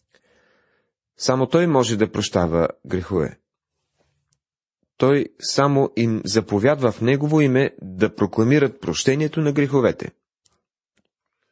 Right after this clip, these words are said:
Никъде в книгата Деяния на апостолите не откриваме нито един случай, в който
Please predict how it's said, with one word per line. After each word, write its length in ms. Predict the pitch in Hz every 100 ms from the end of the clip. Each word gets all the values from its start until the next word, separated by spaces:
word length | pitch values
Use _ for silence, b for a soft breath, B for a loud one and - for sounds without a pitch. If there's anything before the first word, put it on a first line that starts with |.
| _ _ _ _ _ _ _ _ _ _ -
Никъде 320 | 160 185 131
в 160 | 107 98
книгата 360 | - 110 107 101
Деяния 340 | 92 120 120
на 80 | 95
апостолите 540 | 87 127 - 131 135 127
не 100 | 101
откриваме 500 | - 127 123 117 120
нито 220 | 139 131
един 300 | 113 135 156
случай, 460 | - 95 117 139 B B B B
в 100 | -
който 420 | 123 127 127